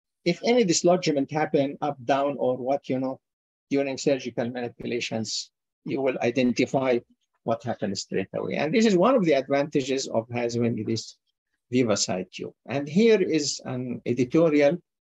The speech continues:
published in Journal of Cardiovascular Thoracic Anesthesia twenty eighteen on double lumen tube endotracheal tube placement, knowing depths of insertion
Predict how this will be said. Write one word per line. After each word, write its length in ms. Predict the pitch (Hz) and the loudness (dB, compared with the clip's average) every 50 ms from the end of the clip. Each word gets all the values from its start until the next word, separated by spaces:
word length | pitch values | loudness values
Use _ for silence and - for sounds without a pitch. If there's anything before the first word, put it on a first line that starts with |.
| _ _ _ _ _ _ _ _ _ - | _ _ _ _ _ _ _ _ _ 0
published 520 | 160 170 160 156 156 147 139 - - - | 0 0 2 2 0 0 0 -2 -6 -6
in 280 | - 127 139 135 131 131 | -4 -2 0 0 0 2
Journal 440 | 139 135 139 139 131 127 123 117 113 | 2 2 2 2 2 0 -2 -2 -4
of 120 | 113 - | -6 -8
Cardiovascular 800 | - 143 127 117 104 113 110 117 117 - - - 113 110 110 - | -6 -6 -4 -2 -2 0 0 0 -2 -2 -4 -2 -2 -2 -2 -2
Thoracic 300 | - 123 123 123 - - - | -2 -2 -2 -2 -4 -6 -6
Anesthesia 600 | 107 107 110 110 - - 151 151 143 135 135 117 | -6 -4 -4 -4 -2 0 0 0 2 2 2 0
twenty 420 | 117 - 135 123 120 - - 123 113 | 2 0 -2 -2 -2 -2 -4 -4 -4
eighteen 440 | 110 - - - 147 156 151 151 147 | -4 -4 -2 -2 0 0 0 -2 -2
on 120 | - 120 120 | -2 -2 0
double 280 | 135 175 175 160 151 | 0 0 0 0 -2
lumen 360 | 131 139 139 143 143 123 120 117 _ | -2 -2 -2 -2 -2 -2 -4 -6 _
tube 260 | - - 131 131 123 - _ _ _ _ _ _ _ _ _ _ 147 | -8 -6 -4 -4 -6 -8 _ _ _ _ _ _ _ _ _ _ -4
endotracheal 720 | 151 139 135 123 - - 143 135 135 - 127 113 - - | -4 -2 -2 -4 -2 0 0 0 0 0 -2 -2 -2 -2
tube 220 | - - 131 - - | -4 -4 -6 -4 -2
placement, 520 | - 131 139 135 - - 135 123 123 - 135 | 0 0 0 0 0 -2 -4 -4 -4 -4 -2
knowing 240 | 127 123 120 110 | 0 0 0 0
depths 300 | 107 131 131 131 - - | 0 0 0 0 -2 -4
of 120 | 127 104 - | -4 -4 -2
insertion 600 | 107 107 - - 143 127 123 - - 123 117 | -4 -4 -2 -2 0 0 0 -2 -2 -4 -4